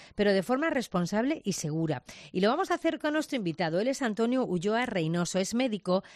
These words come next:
e instructor de búsqueda y auxilio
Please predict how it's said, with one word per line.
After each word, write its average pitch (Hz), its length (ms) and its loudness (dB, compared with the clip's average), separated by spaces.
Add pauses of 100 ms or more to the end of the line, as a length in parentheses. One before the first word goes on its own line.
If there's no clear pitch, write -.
(140)
e 196 120 0
instructor 214 640 0
de 170 300 0
búsqueda 180 680 0
y 208 240 0
auxilio 170 640 0